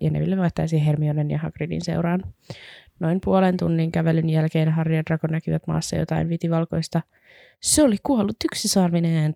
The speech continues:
Ta-ta-tam. Pian he huomasivat, kuinka maassa vie-, vieri jokin huppupäinen hahmo, ja se liikkui yksisarvisen luo ja joi sen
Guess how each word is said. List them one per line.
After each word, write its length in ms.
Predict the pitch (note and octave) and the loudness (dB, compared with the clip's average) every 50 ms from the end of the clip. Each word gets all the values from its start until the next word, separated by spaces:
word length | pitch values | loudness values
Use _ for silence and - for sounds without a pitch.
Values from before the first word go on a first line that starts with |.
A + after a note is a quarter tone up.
| - - | -4 -8
Ta-ta-tam. 440 | - - F#3 F3 - - F#3 F#3+ F#3+ F#3+ G3 G#3 G#3 G#3 G#3 G#3 G#3+ G#3 G#3 G#3 - _ _ _ _ - - - - - - - - - _ _ | -2 0 0 2 2 0 0 2 2 0 0 0 -2 -4 -4 -4 -6 -6 -8 -10 -14 _ _ _ _ -20 -20 -20 -20 -20 -20 -20 -20 -20 _ _
Pian 240 | - A#3 A#3 G#3+ G#3 | 0 0 2 4 4
he 100 | G3+ G3 | 4 4
huomasivat, 560 | G3 G3+ G3+ G3 F#3+ F#3 - F#3 F3 E3+ - | 6 6 4 4 4 2 2 2 2 2 2
kuinka 260 | - F#3 F3+ F3 F3+ | 2 0 2 2 2
maassa 380 | F3 F3 F3 F3 E3+ - F3 E3+ | 2 2 2 2 2 0 0 0
vie-, 320 | E3+ E3 E3 - - C#4 C4+ - _ _ _ _ _ _ - | 2 2 2 0 -2 -6 -12 -12 _ _ _ _ _ _ -2
vieri 380 | F#3 F3+ F3 E3 D#3+ E3 E3 D#3+ | 0 2 4 2 2 2 2 2
jokin 340 | E3 E3 - - E3 D#3+ | 0 0 0 0 0 2
huppupäinen 560 | E3 F3 - - E3+ - E3 D#3 D#3 D#3 D#3 D#3 | 2 0 0 -2 0 0 0 2 2 2 0 0
hahmo, 380 | D#3+ E3 D#3 - - E3 D#3+ - - _ _ _ - - _ _ _ - | -2 -4 -4 -2 0 0 0 0 -4 _ _ _ -20 -20 _ _ _ -6
ja 60 | E3 | -4
se 100 | D#3 D#3+ D#3 | -2 0 0
liikkui 280 | E3 D#3 - - D#3+ D#3+ - | 0 -2 -2 -2 -4 -4 -4
yksisarvisen 720 | D#3+ - - - - D#3+ D3+ D#3 D3+ - D#3 D#3 D3+ D3+ D#3 D#3+ - - | -6 -8 -8 -4 -2 -2 0 0 0 0 0 0 0 -2 -2 -4 -6 -4
luo 320 | D#3+ D#3+ E3 E3 D#3+ D#3 - - - - - - - | -2 0 2 2 2 2 0 -4 -10 -20 -16 -8 -2
ja 180 | D#3 D#3 D3+ | 0 2 2
joi 320 | D3 D3 D3+ D3+ D3+ D#3 D#3 | 2 4 2 2 2 2 0
sen 220 | - - E3 E3 | 0 -2 -2 -2